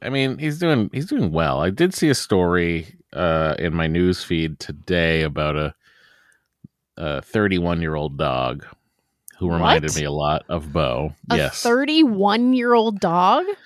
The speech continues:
Speaker 1: It's the world's oldest dog that they know
Speaker 2: That
Speaker 1: of. He's
Speaker 2: cannot
Speaker 1: thir-,
Speaker 2: be real.
Speaker 1: he's thirty-one years old.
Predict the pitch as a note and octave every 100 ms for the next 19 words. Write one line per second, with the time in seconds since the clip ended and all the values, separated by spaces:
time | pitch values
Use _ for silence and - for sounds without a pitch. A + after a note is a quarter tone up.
0 | - - _ - F2+ F#2 F2 E2+ F2 G#2
1 | F#2 D#2 D2+ E2+ - _ _ - D#3+ _
2 | _ _ _ _ D#2 F2 - F2+ - -
3 | D#2 - - D4+ D4 C4 C4 - C4 A#3+
4 | A#3+ D#4 D#4 G3 - - C3 - - _
5 | - G2 F#2+ A2 G#2+ G#2 B2+ C3 - -
6 | -